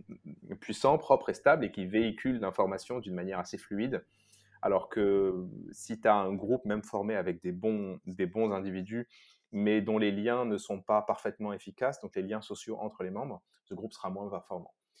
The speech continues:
Et, euh, c'est, cette, euh, cette qualité des liens sociaux, c'est quelque chose qu'on peut mesurer, euh,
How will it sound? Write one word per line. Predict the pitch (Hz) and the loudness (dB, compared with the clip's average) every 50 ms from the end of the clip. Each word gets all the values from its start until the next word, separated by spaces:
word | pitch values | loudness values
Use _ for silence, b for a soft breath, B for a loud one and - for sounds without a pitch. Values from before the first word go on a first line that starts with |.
| b b b b b _ | b b b b b _
Et, | 104 104 104 | 0 2 2
euh, | 98 98 95 92 92 | 2 2 2 0 -2
c'est, | 90 - - - 107 98 92 90 90 90 90 | -4 -6 -6 -2 0 2 2 2 2 0 -2
cette, | 90 - - 92 - - - | -4 -6 -8 -8 -8 -6 -4
euh, | 98 95 90 87 87 85 85 - - - - - | -4 -2 -2 -4 -4 -6 -6 -6 -6 -8 -10 -12
cette | - - - - 92 - _ - 92 92 90 | -16 -16 -14 -14 -14 -12 _ -8 -8 -8 -2
qualité | - 120 117 110 107 110 - 147 175 | 0 0 0 0 -2 -2 0 -2 0
des | 139 107 101 | 0 0 -2
liens | 98 104 104 | -2 -4 -6
sociaux, | 101 - 104 - - - 160 | -4 -6 -8 -8 -6 -6 -6
c'est | 175 - 107 | -4 -4 -6
quelque | 92 90 | -8 -6
chose | - 127 123 | -8 -8 -10
qu'on | - 98 90 | -10 -12 -6
peut | - 98 | -6 -4
mesurer, | 92 95 92 90 - 104 98 92 107 110 123 127 | -4 -2 -4 -4 -6 -8 -6 -2 0 0 2 2
euh, | 104 90 85 | 0 -2 -4